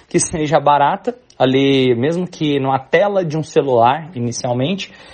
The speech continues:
e perguntar de zero a dez quanto que isso te incomoda. De repente pode ser que incomoda um nível oito, só que ao fazer um ensaio mental de como será a próxima vez,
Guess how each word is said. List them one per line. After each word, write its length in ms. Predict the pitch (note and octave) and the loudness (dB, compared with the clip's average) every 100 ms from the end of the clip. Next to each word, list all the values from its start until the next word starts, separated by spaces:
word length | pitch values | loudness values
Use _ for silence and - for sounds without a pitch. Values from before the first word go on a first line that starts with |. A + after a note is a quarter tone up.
| - | -14
e 40 | G3+ | -2
perguntar 500 | B3 A3+ F#3+ D#3 C#3+ | -2 2 2 2 0
de 80 | |
zero 220 | B2 F3+ G#3 | 0 0 2
a 40 | |
dez 220 | F3 E3+ | 0 0
quanto 240 | - E3+ - | -2 -6 -8
que 40 | |
isso 140 | - | -14
te 160 | - E3+ | -8 -4
incomoda. 540 | F#3+ A3 F3 E3 F3 - - - | -2 2 4 2 -2 -16 -20 -2
De 80 | D3 | 0
repente 400 | E3 D#3+ E3 - | 2 0 -6 -2
pode 260 | D3 D3 | -2 -2
ser 180 | - D3 | -4 -6
que 260 | - D3+ C#3 | -2 -2 0
incomoda 720 | C3+ D#3 C3 B2 C3+ C#3 C#3 - - - | -2 -2 0 2 2 2 -2 -6 -20 -4
um 100 | C3 | 0
nível 380 | D3 D3+ D#3 G3 | 2 2 2 4
oito, 480 | E3 E3 F3+ A#3+ D4 _ _ | 4 4 0 -10 -12 _ _
só 340 | - - A#3 F#3+ | -6 2 2 2
que 380 | - D#3 - - | -2 -2 -2 0
ao 160 | F#3 | 0
fazer 460 | F#3+ F#3+ D3+ G#3 B3+ | 2 0 4 2 2
um 80 | A3+ | -2
ensaio 440 | - - D3 D3+ | 0 2 2 0
mental 460 | E3+ F3 C#3 A#2 A2+ | -8 0 2 2 -2
de 100 | A#2 | -4
como 240 | E3 G3 | -4 -4
será 300 | - F#3+ D#3+ | -4 -2 -2
a 60 | - | 2
próxima 420 | D3+ D3 - D#3 | 0 0 -2 -2
vez, 400 | B2+ G#2+ - | 0 -2 -6